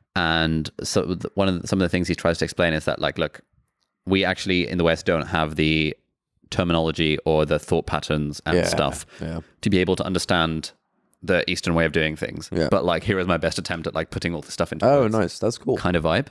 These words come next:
Speaker 2: Yeah, that sounds good.
Speaker 1: Um, and there was something in particular from one of his, uh, one of his, like, sermons or talks or whatever, where it, that I've been thinking about a lot. Um, and he starts off with basically being like, Hey, you know, I'm here talking to you about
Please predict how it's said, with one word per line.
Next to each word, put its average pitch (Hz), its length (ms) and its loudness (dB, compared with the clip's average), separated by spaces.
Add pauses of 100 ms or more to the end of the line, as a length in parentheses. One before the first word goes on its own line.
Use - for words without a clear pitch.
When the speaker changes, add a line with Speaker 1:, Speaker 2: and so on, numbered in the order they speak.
(120)
Speaker 2:
Yeah, 110 160 4
that 101 120 0
sounds 110 220 -4
good. - 200 -2 (220)
Speaker 1:
Um, 80 540 -2 (380)
and 104 80 2
there 110 60 4
was 117 80 -2
something 165 160 2
in 143 80 2
particular 107 380 2
from 90 200 -4
one 92 120 2
of 85 60 0
his, 87 240 0
uh, 82 360 2 (380)
one 87 160 0
of 82 80 2
his, 82 160 0
like, 76 160 -2
sermons 78 440 0
or - 120 -2
talks - 320 -4
or - 40 0
whatever, - 380 -6 (720)
where 80 320 0 (160)
it, 76 140 -6
that - 180 0
I've 85 180 2
been 90 120 0
thinking 92 200 2
about 82 180 0
a 80 40 -2
lot. 76 320 -2 (640)
Um, 82 500 -6 (200)
and 92 80 -2
he 87 40 2
starts 92 260 0
off 85 140 -2
with 85 120 0
basically 85 340 0
being 76 180 -2
like, 71 340 -4
Hey, 107 340 -2
you 90 60 0
know, 90 140 4
I'm 104 140 2
here 95 180 4
talking 87 280 0
to - 100 0
you - 20 4
about 78 280 0